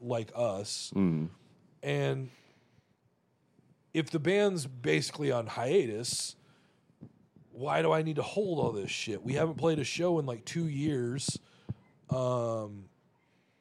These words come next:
Speaker 1: the guys that have been in the band, they basically bitch about the materials that I have. So, like, Kyle, he likes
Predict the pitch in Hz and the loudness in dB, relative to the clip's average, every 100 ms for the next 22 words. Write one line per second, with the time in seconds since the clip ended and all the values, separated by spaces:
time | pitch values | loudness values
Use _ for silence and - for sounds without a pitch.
0 | _ _ _ _ - 131 135 147 151 170 | _ _ _ _ -16 -4 0 2 4 4
1 | 151 123 143 135 139 123 160 190 156 127 | 2 0 0 0 -4 -2 0 0 -2 -4
2 | 127 127 127 131 123 120 143 131 127 123 | -4 -2 -2 -2 -4 -2 -4 -4 -6 -6
3 | 113 110 - - - - 117 - 160 165 | -6 -10 -18 -20 -18 -16 -18 -4 -2 -2
4 | - 139 131 127 120 135 135 123 143 131 | -4 -4 -2 -2 -4 -4 -4 -2 -2 0
5 | 127 120 120 110 104 - 160 117 104 110 | 0 -2 -4 -4 -4 -4 -2 0 0 -4
6 | - - - _ - 131 117 - 131 131 | -10 -20 -20 _ -4 -4 -2 -2 0 2
7 | 127 139 139 127 127 123 - - | 0 0 0 0 0 -6 -8 -10